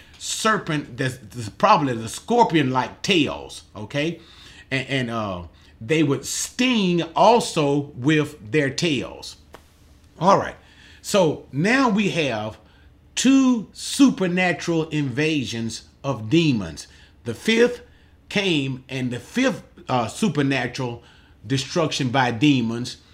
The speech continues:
prevented people from dying when they wanted to die. The sixth trumpet came, and it killed a third part of humanity. Now, for the rest of chapter nine,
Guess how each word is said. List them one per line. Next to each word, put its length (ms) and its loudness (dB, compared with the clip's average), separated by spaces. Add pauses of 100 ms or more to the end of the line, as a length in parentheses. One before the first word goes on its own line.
(360)
prevented 640 2
people 260 -2
from 320 -4
dying 600 -4
when 180 2
they 140 0
wanted 500 2
to 100 -6
die. 360 -6 (520)
The 140 -4
sixth 500 0
trumpet 460 -6
came, 460 -6 (260)
and 320 -4
it 320 -2 (260)
killed 600 4
a 100 -4
third 480 -2
part 480 -6
of 320 -6 (160)
humanity. 840 -2 (340)
Now, 260 4
for 200 -2
the 120 2
rest 380 -4
of 100 -4
chapter 400 -4
nine, 560 -6